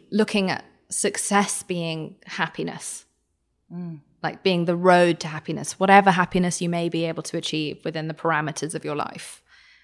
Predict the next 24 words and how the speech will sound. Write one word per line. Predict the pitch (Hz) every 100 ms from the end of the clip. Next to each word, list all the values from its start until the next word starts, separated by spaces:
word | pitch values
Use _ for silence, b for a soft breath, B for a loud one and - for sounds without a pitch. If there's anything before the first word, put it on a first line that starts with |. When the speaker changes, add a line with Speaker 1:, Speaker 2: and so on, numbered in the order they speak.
| b
Speaker 1:
But | - -
us | 165 165 -
really | 190 196 196
making | 180 170 170 170 165
that | 165 151 - -
our | 156 151 147
goal | 156 143 131 -
and | - 160
having | 151 165
that | 165 -
conversation | - 170 165 165 160 160 -
all | 175 180
of | 175
the |
time | - 165 156 160
in | 160
a |
non-stigmatized | 160 180 180 180 - 170 170 165 160
way. | 165
I | 180
never, | 190 208 202 196 -
ever | 185 175
wanna | 175 175
see | - 175 165 160